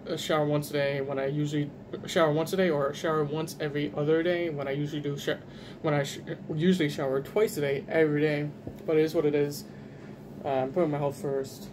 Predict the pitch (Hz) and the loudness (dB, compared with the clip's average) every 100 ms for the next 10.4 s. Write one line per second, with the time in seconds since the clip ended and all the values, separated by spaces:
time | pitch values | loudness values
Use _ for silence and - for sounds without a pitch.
0 | - - - - - - 139 135 139 - | -14 -16 -16 -16 -12 -6 -2 -2 -2 -8
1 | - 151 147 151 147 143 - - - - | -4 -2 0 2 2 0 -6 -16 -14 -14
2 | - 170 170 170 180 202 196 190 190 185 | -2 2 4 4 4 2 2 2 4 2
3 | 180 180 - - - 143 139 131 - - | 0 -4 -12 -16 -10 -6 -4 -6 -10 -4
4 | 156 151 147 143 - - - - - - | 0 2 0 -2 -6 -16 -16 -16 -16 -16
5 | - - - - - - - 151 143 139 | -16 -16 -16 -16 -16 -14 -8 -2 -2 -2
6 | - 180 147 156 185 185 180 185 175 143 | 2 4 4 0 -2 -2 -2 -2 -2 -4
7 | 147 - 151 147 147 - - - 202 160 | -4 -4 -4 -4 -6 -8 -14 -12 -6 -4
8 | 147 151 - - - - - 156 - - | -4 -4 -8 -8 -12 -12 -10 -10 -10 -10
9 | - - 151 151 151 151 - 151 151 165 | -8 -6 -6 0 2 2 2 0 2 2
10 | 156 143 - - | 2 -4 -4 -8